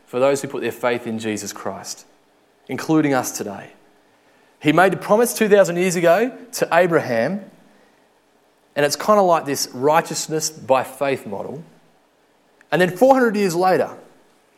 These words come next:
the law is introduced. The law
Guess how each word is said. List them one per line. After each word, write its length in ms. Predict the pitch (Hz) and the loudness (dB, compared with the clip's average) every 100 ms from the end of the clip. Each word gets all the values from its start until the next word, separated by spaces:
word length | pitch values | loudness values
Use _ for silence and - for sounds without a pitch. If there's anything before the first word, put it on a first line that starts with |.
| _ _ _ _ - | _ _ _ _ 0
the 140 | 160 | 0
law 640 | 151 156 185 143 92 - - - _ _ _ _ _ | 0 0 0 0 -2 -8 -20 -20 _ _ _ _ _
is 140 | 120 117 | -10 -8
introduced. 640 | 110 98 92 - - - _ _ _ _ _ _ _ - | -8 -14 -16 -14 -16 -16 _ _ _ _ _ _ _ -8
The 100 | 117 | -4
law 560 | 123 139 139 135 113 | 2 2 4 2 0